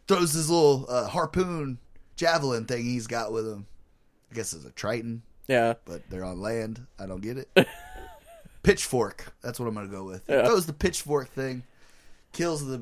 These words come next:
Speaker 1: kills the beast seer.
Speaker 2: Yeah.
Speaker 1: And then, you know, gets him into the thing.
Speaker 2: But it was his time to die, so
Speaker 1: I, I
Speaker 2: just
Speaker 1: guess.
Speaker 2: get squished in the door.
Speaker 1: You could have pulled him through and let him die another way.
Speaker 2: Uh, yeah, right.
Speaker 1: Fuck, dude, that's brutal.
Speaker 2: <laughs>
Speaker 1: This guy just saved y'all's ass twice.
Speaker 2: Or he's just like, "It's my time to die," and just lets himself.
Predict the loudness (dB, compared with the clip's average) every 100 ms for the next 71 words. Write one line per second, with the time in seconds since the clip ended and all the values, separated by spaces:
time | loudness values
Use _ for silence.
0 | -10 -2 -2 -2 -4 -6 -2 0 0 -2
1 | -4 -4 -6 -10 _ -4 4 4 4 0
2 | -12 -10 -12 -14 -20 -20 -20 -4 -4 -2
3 | -6 -8 -10 -14 -12 -10 -8 -12 -18 -4
4 | 2 4 2 0 0 0 0 0 0 0
5 | 4 6 6 4 _ _ -8 -8 -8 -10
6 | 0 2 2 2 2 2 2 0 2 2
7 | 2 0 -2 -2 -2 -2 -4 0 2 2
8 | 2 0 0 2 2 2 0 -4 -2 8
9 | 10 12 12 12 12 10 6 -2 -6 -4
10 | -4 -2 2 4 6 4 2 -2 -2 -2
11 | 0 -2 0 -2 0 0 0 -2 -2 -2
12 | -2 -4 -6 0 0 0 -4 0 6 8
13 | 6 4 6 8 6 2 4 6 8 8
14 | 8 10 10 10 6 2 2 -2 0 -2
15 | 0 0 2 2